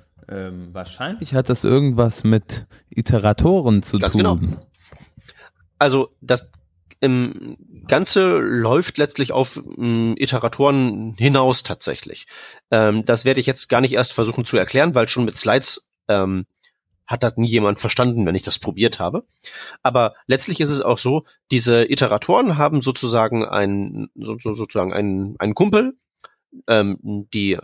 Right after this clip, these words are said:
Speaker 2: die, die Generatoren, die Generators, die, ähm, das, das, das hängt alles zusammen, will ich jetzt nicht im Detail drauf eingehen, aber letztlich ist Async Await wirklich nur syntaktischer Zucker für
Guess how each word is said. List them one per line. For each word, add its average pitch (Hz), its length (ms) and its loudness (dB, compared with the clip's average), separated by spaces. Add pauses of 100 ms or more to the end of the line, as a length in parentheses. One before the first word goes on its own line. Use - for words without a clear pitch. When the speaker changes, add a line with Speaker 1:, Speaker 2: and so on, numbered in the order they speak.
(140)
Speaker 2:
die, 90 220 -6
die 98 120 -6
Generatoren, 175 640 2
die 147 100 2
Generators, 160 720 0 (480)
die, 107 380 4
ähm, 98 800 0
das, - 260 -4
das, 123 280 0
das 127 260 0 (160)
hängt 151 240 0
alles - 240 2
zusammen, 139 480 0
will 139 80 0
ich 127 60 0
jetzt 117 140 0
nicht 117 100 -2
im 113 80 0
Detail 107 260 0
drauf - 200 -4
eingehen, 143 420 2 (260)
aber 120 180 2
letztlich 127 320 0
ist 117 120 -2
Async 127 320 2
Await 117 380 0
wirklich 143 260 -2
nur 127 120 4
syntaktischer 120 440 0
Zucker 170 320 0 (260)
für 131 600 2